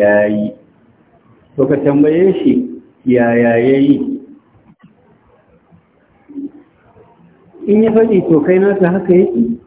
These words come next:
Saboda sai ya ratse da wannan na manzon Allah na gaskiya. Sannan zai cusa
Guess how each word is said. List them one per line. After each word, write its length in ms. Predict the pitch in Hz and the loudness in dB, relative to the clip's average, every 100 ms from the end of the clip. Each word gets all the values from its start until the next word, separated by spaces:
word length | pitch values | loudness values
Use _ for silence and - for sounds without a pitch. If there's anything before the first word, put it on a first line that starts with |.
| _ _ _ _ _ _ _ _ _ _ _ _ _ _ _ _ _ - _ _ | _ _ _ _ _ _ _ _ _ _ _ _ _ _ _ _ _ -20 _ _
Saboda 400 | 220 214 185 175 - | 2 4 4 2 2
sai 320 | 202 220 220 | 2 2 4
ya 260 | 220 214 214 | 2 4 2
ratse 720 | 220 226 226 226 202 170 135 | 0 2 2 2 2 2 2
da 100 | 143 | 2
wannan 560 | 156 170 143 143 147 151 | 2 2 2 4 2 0
na 120 | 151 | 0
manzon 580 | 143 120 107 123 127 127 | 2 0 0 0 0 0
Allah 380 | 135 131 113 107 | 0 2 0 -2
na 80 | 110 | -2
gaskiya. 480 | - - - 113 107 - _ _ _ _ _ _ _ _ _ _ _ _ _ _ _ | -4 -4 -4 -2 -2 -8 _ _ _ _ _ _ _ _ _ _ _ _ _ _ _
Sannan 520 | 220 220 202 196 190 185 | 0 2 4 4 4 6
zai 320 | 220 180 - | 6 4 2
cusa 480 | 214 220 233 202 | 2 4 4 2